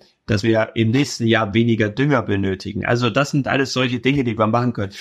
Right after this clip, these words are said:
Wir können jetzt schon mal den Boden mit Kompost abdecken. Es ist immer schön und das Beste ist, wenn der Boden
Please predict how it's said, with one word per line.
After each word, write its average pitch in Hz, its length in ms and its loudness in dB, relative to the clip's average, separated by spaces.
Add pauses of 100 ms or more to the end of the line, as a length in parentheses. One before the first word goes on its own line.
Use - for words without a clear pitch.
(140)
Wir 120 160 0
können 131 240 0
jetzt 120 240 0
schon 120 240 2
mal 113 400 0
den 113 200 0
Boden 139 280 2
mit 117 160 0
Kompost 147 480 -2
abdecken. - 540 -4 (260)
Es 135 140 -4
ist 160 60 -2
immer 226 200 6
schön 214 540 -2 (160)
und 135 160 -4
das 139 100 -4
Beste 180 340 -2
ist, 147 320 -6 (220)
wenn 135 300 2
der 110 320 -2 (100)
Boden 240 640 0